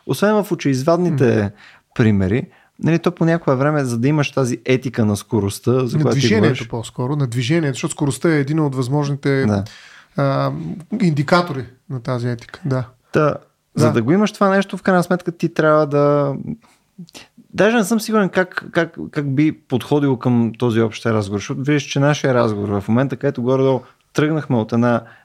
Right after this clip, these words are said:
Speaker 1: а, изходна точка, нали, той, той се разпиля. Ние отидохме много бързо в все различни теми. А,
Speaker 2: За мен са едни и същи.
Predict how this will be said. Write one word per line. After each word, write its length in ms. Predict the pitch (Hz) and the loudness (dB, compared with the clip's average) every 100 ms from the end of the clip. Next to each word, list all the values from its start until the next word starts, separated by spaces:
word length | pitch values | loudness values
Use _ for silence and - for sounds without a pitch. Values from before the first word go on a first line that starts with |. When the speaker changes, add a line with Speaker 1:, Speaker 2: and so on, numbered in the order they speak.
| - - | -20 -4
Speaker 1:
а, 320 | 107 101 101 | 0 0 0
изходна 420 | 117 110 113 101 | -2 -2 -2 -2
точка, 460 | 98 123 - 180 175 | 0 -2 0 -2 0
нали, 260 | 170 170 170 | 0 -2 -2
той, 140 | - | -4
той 180 | - 170 | 0 -2
се 160 | 160 | 0
разпиля. 420 | 143 - 127 101 - _ - | -4 -4 -2 -2 -2 _ -6
Ние 280 | 131 139 156 | -2 2 0
отидохме 640 | 135 151 160 170 165 165 165 _ _ - | 2 0 0 0 0 0 -4 _ _ -2
много 280 | 135 156 139 | 0 2 2
бързо 360 | 135 143 135 160 | 2 2 0 0
в 420 | 165 147 139 143 | 0 0 0 0
все 560 | - - 151 143 127 117 | -4 -2 2 4 2 2
различни 440 | 107 107 - 165 | 0 -2 -2 -4
теми. 300 | 90 95 98 - - - - | -2 -2 -4 -10 -20 -20 -20
А, 640 | - 104 104 104 101 98 - 185 - 143 | -4 0 2 4 2 0 -4 -10 -8 -4
Speaker 2:
За 120 | 151 | 0
мен 160 | 156 | 0
са 140 | 151 180 | 0 -2
едни 200 | 180 196 | 0 0
и 100 | 196 | -2
същи. 340 | 156 - - | -2 -6 -12